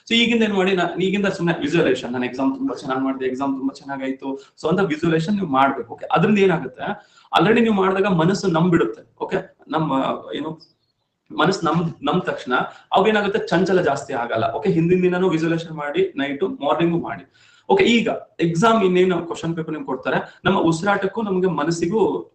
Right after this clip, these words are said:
ಒಂದು ಕನೆಕ್ಷನ್ ಇದೆ. ಉಸಿರಾಟ ನೀವೇನೋ ನಿಧಾನಕ್ಕೆ ಮಾಡಿದಷ್ಟು ನಿಮ್ಗೆ ಮನಸ್ಸಲ್ಲಿ ಯೋಚನೆಗಳು ಕಡಿಮೆ ಬರ್ತವೆ. ಅದಕ್ಕೆ ನೀವೇನ್ ಮಾಡ್ಬೇಕು, ಎಕ್ಸಾಮ್ ಹಾಲ್ ಹೋಗಕ್ಕಿಂತ ಮುಂಚೆ ಅಥವಾ ಕುಂತಾಗ ನೀವು ಆ ಹತ್ತು ನಿಮಿಷ ಉಸಿರಾಟದ ಕಡೆ ಗಮನ ಕೊಡ್ಬೇಕು. ಎಷ್ಟು ನಿಧಾನಕ್ಕೆ ಉಸಿರಾಡ್ತೀರಿ ಅಷ್ಟು ಒಳ್ಳೇದು. ಓಕೆ, ಗಮನ ಕೊಡಿ, ಕಾನ್ಸಂಟ್ರೇಷನ್ ಲೆವೆಲ್ ಸ್ವಲ್ಪ ಹೆಚ್ಚಾಗುತ್ತೆ.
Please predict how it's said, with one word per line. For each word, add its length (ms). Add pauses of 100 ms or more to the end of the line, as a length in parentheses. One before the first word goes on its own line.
(160)
ಒಂದು 200
ಕನೆಕ್ಷನ್ 360
ಇದೆ. 100
ಉಸಿರಾಟ 480 (160)
ನೀವೇನೋ 280
ನಿಧಾನಕ್ಕೆ 600
ಮಾಡಿದಷ್ಟು 560 (200)
ನಿಮ್ಗೆ 260
ಮನಸ್ಸಲ್ಲಿ 580
ಯೋಚನೆಗಳು 540
ಕಡಿಮೆ 320
ಬರ್ತವೆ. 440 (300)
ಅದಕ್ಕೆ 180
ನೀವೇನ್ 220
ಮಾಡ್ಬೇಕು, 400
ಎಕ್ಸಾಮ್ 300
ಹಾಲ್ 160
ಹೋಗಕ್ಕಿಂತ 420
ಮುಂಚೆ 320
ಅಥವಾ 200
ಕುಂತಾಗ 460 (400)
ನೀವು 220
ಆ 120
ಹತ್ತು 280
ನಿಮಿಷ 220
ಉಸಿರಾಟದ 500
ಕಡೆ 200
ಗಮನ 220
ಕೊಡ್ಬೇಕು. 300
ಎಷ್ಟು 360
ನಿಧಾನಕ್ಕೆ 800
ಉಸಿರಾಡ್ತೀರಿ 440
ಅಷ್ಟು 300
ಒಳ್ಳೇದು. 680
ಓಕೆ, 220
ಗಮನ 340
ಕೊಡಿ, 240
ಕಾನ್ಸಂಟ್ರೇಷನ್ 600
ಲೆವೆಲ್ 180
ಸ್ವಲ್ಪ 240
ಹೆಚ್ಚಾಗುತ್ತೆ. 640